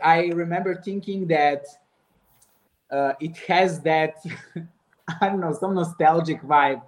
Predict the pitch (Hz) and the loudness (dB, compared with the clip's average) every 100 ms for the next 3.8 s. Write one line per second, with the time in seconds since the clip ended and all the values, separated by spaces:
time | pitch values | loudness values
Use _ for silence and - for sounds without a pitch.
0 | _ _ 170 202 190 196 185 185 170 165 | _ _ -2 0 0 -2 -4 -4 -2 -2
1 | 151 175 185 180 196 165 160 - _ 160 | 0 -2 -2 -4 -4 -4 -6 -10 _ -8
2 | 143 131 139 - _ _ _ 147 156 180 | -6 -8 -10 -14 _ _ _ -2 0 0
3 | 175 - 208 208 208 196 165 | -2 -2 0 2 4 0 -4